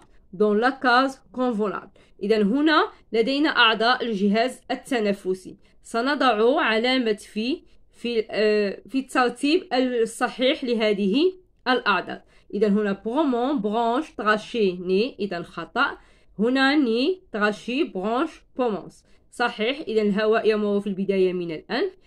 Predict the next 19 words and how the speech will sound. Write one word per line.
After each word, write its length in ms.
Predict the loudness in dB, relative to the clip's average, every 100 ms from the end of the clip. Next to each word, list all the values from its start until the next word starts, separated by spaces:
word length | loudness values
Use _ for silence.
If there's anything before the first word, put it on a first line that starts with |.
| _ -6
إذا 160 | -2 0
نضع 360 | 0 0 0
العلامة 880 | 0 -2 -4 -8 -8 -12 -4 -2 -2 -6 _ _
هنا. 220 | -6 -6 -8 _ _ _ -20 _ _ _ _ _ _ _ _ _ _ _ _ _ _ _ _ -6
إذا 120 | -2
الخلاصة 520 | 0 0 2 2 2
التي 240 | 0 0
استخلصناها 800 | -2 -4 -2 -2 -2 -2 0 0
من 220 | 0 0 -2
هذا 260 | -4 -8
الدرس، 400 | -8 0 0 0 -6 _ -4
تعرفنا 580 | 0 0 2 0 2 4
على 240 | 4 6
أعضاء 540 | 4 4 4 4 2 0 -10 -2
الجهاز 520 | 0 2 2 2 -2
التنفسي 920 | -6 -8 -8 -8 -10 -16 -6 -4 -4 -6 _ 0
والمسار 840 | 2 4 2 0 2 4 6 4 -2
الذي 440 | -2 0 -2 0
يأخذه 760 | -2 -2 -4 -2 2 4 4 2